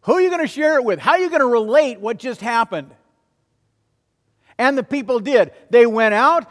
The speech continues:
and they shared and they told, because the news of Jesus exploded. They listened and they heard and they told. They revealed Jesus to the world.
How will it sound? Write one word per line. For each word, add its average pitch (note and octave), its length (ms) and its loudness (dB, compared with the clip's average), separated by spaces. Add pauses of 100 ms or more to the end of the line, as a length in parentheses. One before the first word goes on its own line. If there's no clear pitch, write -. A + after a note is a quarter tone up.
and G#3+ 220 0
they G3+ 160 -2
shared D#4+ 500 -2 (100)
and A#3+ 240 -2
they A3+ 180 -2
told, B3 840 2 (120)
because A3 380 0
the A3 120 0
news C#4 600 -2 (120)
of G3 260 2
Jesus B3+ 580 -6 (220)
exploded. A#3+ 960 -2 (160)
They G#3+ 240 2
listened F#3+ 640 -4 (160)
and G3+ 240 0
they G3 140 2
heard C4 640 -2 (160)
and A3 280 -2
they G#3 360 0 (340)
told. E3+ 640 -4 (2500)
They E3+ 120 -4
revealed E3+ 540 -6
Jesus E3 340 -16
to D#3+ 120 -18
the D3+ 100 -12
world. C#3 460 -14